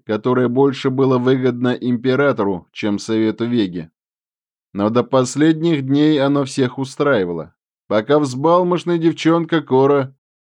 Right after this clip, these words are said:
поддерживаемая одним из самых уважаемых членов Совета Веги Геррей Пол и уважаемым гражданином Империи Лина Крейсом,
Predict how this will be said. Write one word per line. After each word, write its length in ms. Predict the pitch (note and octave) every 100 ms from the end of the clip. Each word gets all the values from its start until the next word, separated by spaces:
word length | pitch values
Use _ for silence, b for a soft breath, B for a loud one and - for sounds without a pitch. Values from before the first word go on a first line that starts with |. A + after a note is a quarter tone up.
| _ -
поддерживаемая 1040 | C3+ C#3 D3 E3+ C#3+ D3+ D3+ D3+ C#3+ C#3+
одним 340 | C#3+ C#3 D3+ C#3
из 120 | C3
самых 500 | - D#3 D3+ C3+ C3+
уважаемых 600 | C3 C3+ B2 C#3+ C#3 B2+
членов 440 | - C#3 C3+ B2+
Совета 460 | - C3 C3 B2+ B2+
Веги 520 | B2+ B2+ A#2 A#2+ A2+
Геррей 680 | - G#2 B2 B2 B2+ C3+ C#3+
Пол 500 | C3 - C3+ D3+ D#3 _ _ _ _
и 120 | D3
уважаемым 640 | F3 G3+ F#3+ F#3 F#3 F3 D#3+
гражданином 720 | D3+ D#3 C#3 D3+ D3+ C#3+ D3
Империи 680 | C#3 C#3+ C#3 D3 D3 C3+ C3+
Лина 400 | C3+ C#3+ C#3 A#2
Крейсом, 640 | G2+ A2+ C3 C3 - F#2 D#2+